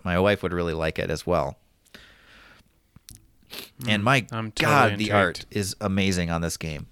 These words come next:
Speaker 2: It, it
Speaker 1: Jeez.
Speaker 2: is really beautiful. That, that is another,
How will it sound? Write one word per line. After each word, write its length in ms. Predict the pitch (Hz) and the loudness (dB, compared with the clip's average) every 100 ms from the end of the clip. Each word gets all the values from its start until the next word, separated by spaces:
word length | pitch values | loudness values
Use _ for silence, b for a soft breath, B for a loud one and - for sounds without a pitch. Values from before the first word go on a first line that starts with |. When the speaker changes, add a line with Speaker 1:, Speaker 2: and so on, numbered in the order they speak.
| - | -6
Speaker 2:
It, 260 | - 143 | 0 2
it 220 | 160 147 | 4 4
Speaker 1:
Jeez. 20 | 139 | 6
Speaker 2:
is 240 | 147 117 | 4 2
really 440 | 117 127 131 117 | 0 2 4 2
beautiful. 640 | 107 107 104 104 107 98 104 - | 0 0 0 -2 -4 -4 -6 -2
That, 220 | 104 107 _ - | -2 -2 _ -2
that 200 | 113 110 | 0 0
is 140 | 113 | -4
another, 520 | 113 107 101 95 95 | -4 -2 -2 -4 -6